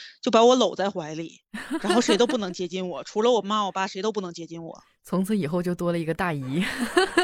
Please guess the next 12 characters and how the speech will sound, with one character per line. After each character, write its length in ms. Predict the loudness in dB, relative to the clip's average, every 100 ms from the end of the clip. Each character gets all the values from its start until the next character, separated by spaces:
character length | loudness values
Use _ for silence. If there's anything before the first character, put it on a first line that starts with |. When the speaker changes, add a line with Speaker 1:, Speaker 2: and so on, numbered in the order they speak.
| 0 -2
Speaker 2:
<laughs> 840 | -2 -6 -8 -20 -20 -20 -20 -18 2
Speaker 1:
对， 220 | 4 4
我 160 | 2 2
就 100 | 2
是 80 |
被 100 | 6
我 140 | 6 6
家 140 | 2
猫 180 | 0 -2
带 180 | -2 -4
大 220 | -4 -6
的。 140 | -8